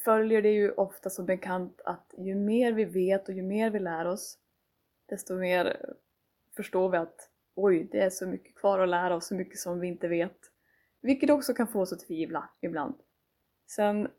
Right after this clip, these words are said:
tror jag också att du inom något sammanhang har märkt att den som är till synes mest säker är oftast den som också har väldigt ytliga kunskaper. Men de blir oftast inte så hållbara inom sitt hantverk. Så någonstans längs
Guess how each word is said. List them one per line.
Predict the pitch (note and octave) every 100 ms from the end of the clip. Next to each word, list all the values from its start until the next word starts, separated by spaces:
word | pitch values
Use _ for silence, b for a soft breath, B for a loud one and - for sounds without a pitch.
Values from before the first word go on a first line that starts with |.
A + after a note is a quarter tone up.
| -
tror | G#3
jag | G3
också | F#3+ G#3+
att | G3+
du | F3+ E3+ E3
inom | F3+ F3
något | E3+ D#3+
sammanhang | F#3+ E3+ E3 E3+
har | E3
märkt | D#3+ D#3+ -
att | D#3+ -
den | - E3
som | E3 E3
är | D#3+ D3+ D#3 _ _ -
till | G3+
synes | F3+ - B3 G#3+ B3 A#3
mest | F3+ E3 -
säker | F3+ D#3 - E3
är |
oftast | E3 - -
den | E3+ E3
som | E3
också | E3+ - - E3 D#3
har | - - F3+
väldigt | F3 D#3+ D#3+
ytliga | F3 E3+ _ D#3+ D#3+ F3+ _ _ _
kunskaper. | - E3+ - A3 A3 A3 - - _ _ -
Men | F3+
de | F#3 G3
blir | F3+ F3
oftast | E3 - - -
inte | - -
så | - G2 - _ _ _ _
hållbara | A3 E3+ F3 F#3+ E3+
inom | D#3+ D#3
sitt | - -
hantverk. | - D3+ - - F4+ - _ _ _ _ _ _ -
Så | - B3
någonstans | C#4 C#4+ D4 C4 A#3 A3+
längs | G3+ G3+ F#3